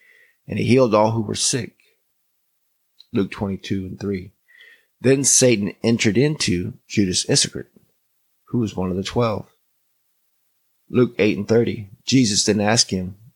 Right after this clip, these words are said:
"What is your name?" And he said, "Legion," for many demons had entered into him. Second Corinthians four,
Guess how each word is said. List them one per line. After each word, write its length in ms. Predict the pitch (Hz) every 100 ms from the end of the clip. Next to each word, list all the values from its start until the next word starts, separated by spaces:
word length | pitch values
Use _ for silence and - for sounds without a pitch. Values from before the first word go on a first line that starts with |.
| _
"What 200 | _ 104
is 140 | 139 131
your 80 | 117
name?" 400 | 120 135 98 - _ _ -
And 100 | 95
he 60 |
said, 300 | - 87 87 - -
"Legion," 680 | 98 120 131 - 64 - - _ _ - - _
for 140 | - 107
many 260 | 101 110
demons 440 | 107 95 87 92 -
had 160 | 92
entered 260 | 87 90 85
into 240 | 123 110
him. 320 | 90 87 - - _ _ _ _ _ _ _ _ _ _ _ _ _ _ _ _ _ _ _ _ _
Second 380 | - 123 123 98
Corinthians 480 | 110 107 90 87
four, 420 | - 110 110 85